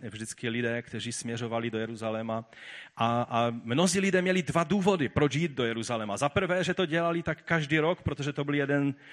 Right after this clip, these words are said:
ze svátků, kdy se všichni muži měli, eh, a často se svýma rodinama, eh, předstoupit před, eh, před Hospodina v Jeruzalémě a, a jíst, eh, z, eh, paschálního nebo pes-,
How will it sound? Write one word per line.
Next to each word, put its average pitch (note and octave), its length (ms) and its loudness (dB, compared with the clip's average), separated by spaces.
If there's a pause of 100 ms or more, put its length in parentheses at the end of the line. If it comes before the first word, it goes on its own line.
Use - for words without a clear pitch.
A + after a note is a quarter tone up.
(220)
ze A2+ 140 -4
svátků, C3+ 560 0
kdy B2+ 260 -2
se C#3 220 -2
všichni C#3+ 600 -4 (180)
muži B2 320 -2
měli, B2 580 0 (400)
eh, A#2 280 0
a A2+ 140 -2
často B2+ 320 -2
se - 160 -4
svýma B2 340 0
rodinama, A#2+ 680 2 (180)
eh, - 20 -2 (580)
předstoupit C3+ 680 0
před, - 340 -4
eh, G#2+ 340 -4
před A2 200 -4
Hospodina C#3+ 640 -2 (560)
v G#2 60 -6
Jeruzalémě C3+ 920 0
a, G2+ 380 -4
a G2 60 -4
jíst, C3+ 460 -4
eh, C3 40 0 (320)
z, - 300 -6
eh, A2+ 320 0
paschálního A#2 680 -2
nebo G#2 200 -4
pes-, - 260 -4